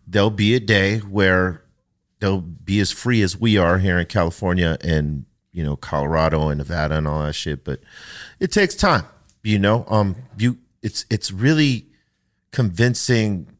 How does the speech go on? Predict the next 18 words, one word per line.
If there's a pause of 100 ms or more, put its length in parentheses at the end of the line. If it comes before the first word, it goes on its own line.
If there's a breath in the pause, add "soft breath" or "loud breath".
(640)
the
conservative (160)
and, (140)
and
the
religious (640)
minded
voter (480)
and
thinker, (560)
'cause
they're,
they're
the
ones
that
actually
hold